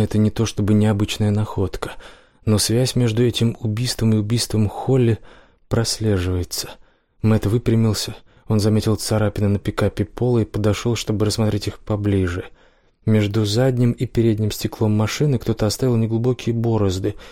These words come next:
хорошо видные на черной краске. Бри двинулась вслед за Мэттом, лицо у нее было болезненное. «Ты что-то нашел?» «Похоже, кто-то пытался пробраться в машину», Мэтт указал на царапины.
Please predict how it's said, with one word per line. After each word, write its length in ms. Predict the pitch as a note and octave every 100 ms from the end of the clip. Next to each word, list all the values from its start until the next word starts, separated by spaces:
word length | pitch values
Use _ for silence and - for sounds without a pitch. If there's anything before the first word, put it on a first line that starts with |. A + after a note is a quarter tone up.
| -
хорошо 380 | - G#2+ - A#2+
видные 320 | A2+ B2 B2
на 100 | A2
черной 340 | - A#2+ G#2+
краске. 600 | A2 G#2+ G2+ - - - - _ _ _ _ _ _ _ -
Бри 180 | A2+
двинулась 400 | A2+ G#2+ G#2+ G#2
вслед 300 | - - G#2+
за 180 | G2 G2+
Мэттом, 340 | G#2 A#2 A2 G2+
лицо 280 | G2+ -
у 20 | G#2+
нее 160 | G#2
было 220 | G2 G2
болезненное. 760 | G2 G2+ G2+ F2+ F2+ F2 F#2 - - _ _ _ - -
«Ты 80 | G#2+
что-то 320 | - A#2 -
нашел?» 460 | A2+ A2+ - C#3 B2+ - - _ _ _ _ -
«Похоже, 380 | - - C#3+ B2
кто-то 300 | - C3 -
пытался 500 | - C3+ C#3 C3+ -
пробраться 640 | - B2 B2 B2+ A#2 -
в 80 | A#2
машину», 560 | A#2 B2+ - A2 F#2+ F#2
Мэтт 280 | G2+ A2+ -
указал 380 | B2+ A#2 A2+ G#2+
на 100 | G#2+
царапины. 680 | - A2+ G2+ - - -